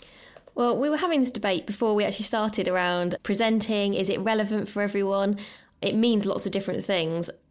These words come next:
And I think today what we're particularly interested in is most of us in our jobs at some point need to be able to communicate your ideas or your points of view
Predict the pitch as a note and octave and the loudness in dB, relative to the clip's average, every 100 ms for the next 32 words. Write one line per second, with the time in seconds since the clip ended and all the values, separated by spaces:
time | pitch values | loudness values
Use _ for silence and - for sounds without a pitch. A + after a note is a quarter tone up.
0 | - G#3 B3 B3 - A3 A3+ G3+ G3+ G3+ | -4 0 0 -2 -4 -2 0 0 0 0
1 | G3 - - - G3 F3+ F#3 - F3 F3 | 0 -2 -6 -4 -2 -2 -2 -4 -4 -2
2 | D#3+ D#3 E3 - F#3+ F3+ F3 - - - | -2 -2 -2 -2 -2 0 -2 -4 -10 -20
3 | - - A#3+ C4 B3+ B3+ A3 A3+ A3 G#3 | -16 -2 2 4 2 0 -2 0 2 2
4 | G3 G3 F#3 F3 F3+ F3 - - G3 F3+ | 0 0 -2 -2 -4 -4 -4 -2 -2 -2
5 | - F3+ F3 - - - - - G3+ F#3+ | -4 -4 -2 -4 -8 -14 -12 -2 0 0
6 | F#3+ F#3+ F#3+ F3+ F3+ F3 - - G#3 G3+ | -2 -2 0 0 0 -2 -6 -4 0 2
7 | F3+ F3 F3 E3+ - - - - _ _ | 0 -2 -2 -2 -4 -10 -12 -20 _ _
8 | F#3 F3+ F3 F#3 F#3 G3+ A3+ A3+ G#3+ G#3 | 0 2 2 2 0 0 0 2 0 0
9 | F#3+ F#3 F#3 B3 A3 - F#3+ F#3 F3+ E3+ | 0 0 0 0 0 -2 -4 -2 0 0
10 | F3 | -2